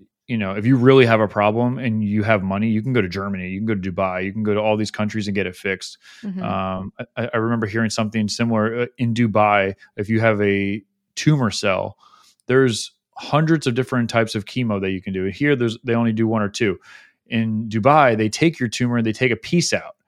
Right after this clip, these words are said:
Speaker 1: and they test it on hundreds of different chemos to see which one reacts and kills the tumor. Whichever one reacts to that tumor, that's the one that they use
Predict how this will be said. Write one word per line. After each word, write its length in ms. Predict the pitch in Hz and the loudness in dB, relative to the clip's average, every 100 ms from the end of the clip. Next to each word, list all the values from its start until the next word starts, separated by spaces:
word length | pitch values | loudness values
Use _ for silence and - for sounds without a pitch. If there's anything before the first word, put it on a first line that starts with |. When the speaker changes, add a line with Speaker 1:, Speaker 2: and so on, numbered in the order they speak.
| _ _ _ - | _ _ _ -4
Speaker 1:
and 100 | 117 | 0
they 80 | 113 | 2
test 320 | 151 156 - | 2 0 0
it 100 | 123 | 0
on 220 | 113 110 | 0 -2
hundreds 500 | 110 - 175 190 165 | -2 2 6 6 4
of 80 | 143 | -2
different 300 | 135 143 120 | 0 -2 -4
chemos 500 | 143 131 104 101 - | -4 0 0 0 -4
to 160 | 131 | -6
see 200 | 104 127 | -2 2
which 200 | 117 - | 2 0
one 140 | 127 117 | 0 0
reacts 420 | 110 117 120 - | 2 4 2 0
and 120 | 110 | -4
kills 220 | 120 120 | 0 0
the 80 | 113 | -2
tumor. 380 | 107 113 95 87 _ - _ 110 | -4 -4 -4 -8 _ -20 _ -4
Whichever 460 | 113 - 151 160 | -2 2 4 6
one 380 | 139 147 147 135 | 4 4 2 -2
reacts 540 | 120 117 127 139 - | 0 4 4 4 0
to 100 | - 127 | 0 4
that 220 | 123 - | 4 2
tumor, 460 | 151 147 107 101 _ - | 0 2 0 -2 _ 0
that's 240 | 143 147 | 2 4
the 100 | 139 | 2
one 120 | 131 123 | 4 2
that 120 | 104 | 0
they 80 | 110 | 2
use 420 | 147 131 87 | 4 2 0